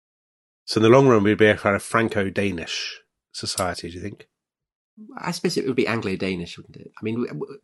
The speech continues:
Speaker 2: but, but you could
Speaker 1: Well,
Speaker 2: imagine,
Speaker 1: the
Speaker 2: you know,
Speaker 1: French would have come eventually at some
Speaker 2: but
Speaker 1: point.
Speaker 2: the influence of the Kingdom of England on
Speaker 1: Yeah.
Speaker 2: British history, on European history, and on world history is so profound.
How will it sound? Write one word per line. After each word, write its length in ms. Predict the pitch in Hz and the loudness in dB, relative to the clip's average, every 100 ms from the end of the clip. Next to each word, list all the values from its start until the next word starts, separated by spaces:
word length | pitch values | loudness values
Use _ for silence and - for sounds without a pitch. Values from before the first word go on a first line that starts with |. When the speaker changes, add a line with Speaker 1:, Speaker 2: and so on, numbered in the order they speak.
| _ | _
Speaker 2:
but, 120 | - - _ - | -8 -8 _ -4
but 120 | - | 0
you 120 | 160 | 0
could 140 | 170 180 | 4 6
Speaker 1:
Well, 100 | 123 | 6
Speaker 2:
imagine, 100 | 95 | 4
Speaker 1:
the 40 | |
Speaker 2:
you 60 | 165 | 2
know, 40 | |
Speaker 1:
French 220 | 151 117 - | 2 2 0
would 60 | |
have 80 | 104 | 0
come 160 | 110 95 | 2 2
eventually 500 | 104 95 - 90 - _ | 2 0 -8 -10 -14 _
at 60 | - | -10
some 140 | 90 | 2
Speaker 2:
but 120 | 160 | 6
Speaker 1:
point. 100 | 180 190 | 8 8
Speaker 2:
the 40 | |
influence 320 | 220 196 - | 8 6 4
of 60 | - | -2
the 60 | - | -4
Kingdom 380 | 160 165 143 127 | 2 4 4 2
of 80 | |
England 580 | 120 117 98 87 - - _ _ _ | 2 0 -2 -6 -10 -18 _ _ _
on 180 | 117 107 | 4 4
Speaker 1:
Yeah. 140 | 92 | 2
Speaker 2:
British 360 | 95 131 135 - | 2 2 4 0
history, 360 | 139 - 120 104 | -2 -2 -2 -2
on 140 | 104 | 0
European 340 | 117 127 120 107 | 2 2 0 -4
history, 320 | 113 - 95 | -6 -4 -4
and 80 | 101 | -4
on 160 | 101 | -2
world 280 | 107 120 110 | 0 0 0
history 340 | 107 - 92 | -8 -8 -8
is 100 | 101 | -4
so 160 | - 202 | 2 2
profound. 600 | 202 - 90 85 82 | 2 -4 -4 -4 -10